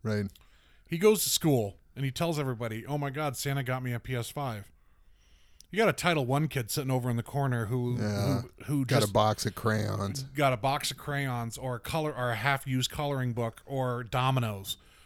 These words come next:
Speaker 2: You know, whoever plays dominoes nowadays. I'm from the South. You're from the Midwest, so
Speaker 1: I
Speaker 2: dominoes was big where we
Speaker 1: Yeah,
Speaker 2: grew up.
Speaker 1: huge.
Speaker 2: But, you know, these kids who are poor, they, they, or, or, or are needy, they're gonna look at that kid and say, "What did I do wrong?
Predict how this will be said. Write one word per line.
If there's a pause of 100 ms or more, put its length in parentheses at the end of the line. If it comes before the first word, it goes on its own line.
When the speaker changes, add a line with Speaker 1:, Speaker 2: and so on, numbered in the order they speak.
(280)
Speaker 2:
You
know,
whoever
plays
dominoes
nowadays.
I'm
from
the
South.
You're
from
the
Midwest,
so
Speaker 1:
I
Speaker 2:
dominoes
was
big
where
we
Speaker 1:
Yeah,
Speaker 2:
grew
up.
Speaker 1:
huge. (180)
Speaker 2:
But, (160)
you
know, (120)
these
kids (120)
who
are
poor,
they, (220)
they, (360)
or,
or, (100)
or
are
needy, (440)
they're
gonna
look
at
that
kid
and
say,
"What
did
I
do
wrong?